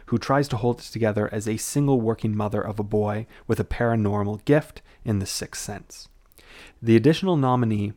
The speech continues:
must go to Helena Bonham Carter for her role as the chain-smoking grifter Marla Singer in Fight Club, the only person in the movie more crazy than Ed Norton himself. While it is easy to accuse Fight Club of underdeveloping her role,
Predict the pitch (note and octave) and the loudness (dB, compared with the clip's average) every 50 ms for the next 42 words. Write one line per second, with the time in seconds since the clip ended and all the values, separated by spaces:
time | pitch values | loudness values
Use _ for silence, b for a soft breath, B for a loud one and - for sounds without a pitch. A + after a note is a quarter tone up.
0 | _ - A2+ A#2 A#2+ - - - A#2 G#2+ G#2+ G#2 - - A#2 G#2+ - - A#2+ A#2+ | _ -2 -2 -2 -2 -2 -2 0 2 2 2 0 -2 -4 -6 -6 -4 -2 0 0
1 | B2+ C3+ C3 A2+ A#2 - A#2 A2 A2 A2 G#2+ - - - A2+ A#2 B2 C#3 C#3+ - | 2 0 -2 -4 -4 -4 -2 -2 0 -2 -2 -4 -4 -4 -4 -4 -4 -6 -10 -12
2 | - - B2 G#2 F#2 C#3+ D3+ D3 B2 A#2 A#2 A2+ A#2+ B2 G#2+ A2 G#2+ - A2+ - | -2 0 0 2 6 6 6 6 8 8 8 8 6 6 2 0 -2 -6 -8 -8
3 | - - B2 B2+ B2+ - - - A#2 A2+ - A2 G#2+ G2+ A2 A#2+ A#2 - - - | -4 -2 -2 -2 -2 -2 -2 -4 -4 -2 -2 -4 -4 0 0 0 0 0 -2 -4
4 | B2+ B2+ B2 b b b b b b b A#2 G#2 G#2 G#2+ A#2 B2+ C3+ C#3+ C3+ - | -2 -2 -4 b b b b b b b -4 0 2 2 4 4 2 0 0 -2
5 | - C#3 B2 A2 G2 - - b b b b b - A2 G#2 G#2 - - G#2 - | -2 -2 -2 -2 -2 -6 -12 b b b b b -4 -2 -2 -2 -4 -6 -10 -10
6 | - - - - - - - b b b b b - A#2 A2+ - B2+ D3+ E3 D3+ | -12 -14 -14 -14 -16 -20 -20 b b b b b 0 0 2 4 6 6 6 4
7 | - - C3+ C3 - - C#3 C3 C3+ C3 C3+ C#3 - - B2 G#2+ G#2+ G2+ G#2 G#2+ | 2 0 0 0 0 2 2 2 2 0 -4 -8 -6 -4 0 0 2 2 4 4
8 | A2+ A2 A2+ G#2+ G2+ G2+ G#2+ C3+ C#3+ - - A#2+ G#2 G2+ - - - - _ _ | 4 4 4 2 2 2 2 2 0 0 -2 -4 -4 -4 -8 -14 -18 -20 _ _
9 | _ - A#2 G2+ - G2+ G#2 A2 G#2 G2+ G2 G#2 - A2+ A#2 A#2+ A#2 A2+ - - | _ -4 -2 -2 -2 -2 -2 -2 -2 -2 -2 -4 -4 -2 -2 -2 -2 -4 -6 -8
10 | - - - - - _ - _ B B B B B B B B B _ - G#2+ | -10 -12 -12 -16 -20 _ -20 _ B B B B B B B B B _ -2 2
11 | A2 A#2 B2 B2+ A#2+ A#2+ A2+ - - D3 D3+ D3+ C#3 D#3 E3 D3+ - - C3+ C3 | 4 4 6 6 4 4 2 2 0 0 0 0 0 -2 -4 -4 -2 -2 -2 -2
12 | - - - C3 B2+ B2 - - - A#2+ - - - C3+ B2 B2+ C3+ - - A2 | -2 -2 0 0 0 0 2 2 0 0 0 0 0 0 0 0 0 -2 -2 -2
13 | - - A#2+ A2+ G#2+ A2+ G#2+ G#2+ G#2 G2+ G#2 G#2+ G#2+ G#2 - A2 G#2 G2 - - | -2 -2 -2 0 2 2 0 0 0 0 0 0 -2 -2 -2 -4 -4 -4 -6 -8
14 | G#2+ A2 A2 A#2 C3 D3+ F3 F3 | -6 0 2 2 2 2 0 -4